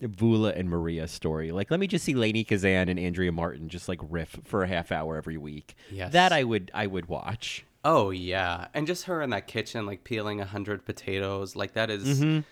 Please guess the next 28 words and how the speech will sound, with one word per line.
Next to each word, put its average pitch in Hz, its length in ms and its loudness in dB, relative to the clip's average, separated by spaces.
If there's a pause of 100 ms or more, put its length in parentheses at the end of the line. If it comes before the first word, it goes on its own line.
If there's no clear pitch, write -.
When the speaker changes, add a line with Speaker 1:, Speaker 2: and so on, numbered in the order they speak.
(400)
Speaker 2:
Keon's 92 400 -4
mother 92 520 -4
to 95 160 -6
a 95 80 -8
T. 92 340 -6
Just, - 260 -10
like, 92 260 -6 (100)
Speaker 1:
Mm-hmm. 123 520 2
Speaker 2:
the 147 100 4
littlest 143 640 0
celebration 110 600 -2
can 107 160 -6
turn 98 280 -4
into, 98 280 -6
like, 92 220 -6
enough 101 300 -4
food 95 360 -6
to 95 60 -12
feed 92 280 -10
everyone 90 400 -8
for - 200 -12
a 90 60 -8
week, 90 420 -12
too, 92 340 -8
which 92 140 0
Speaker 1:
Right, 104 160 6
Speaker 2:
is 92 380 -8
Speaker 1:
right. 95 280 -2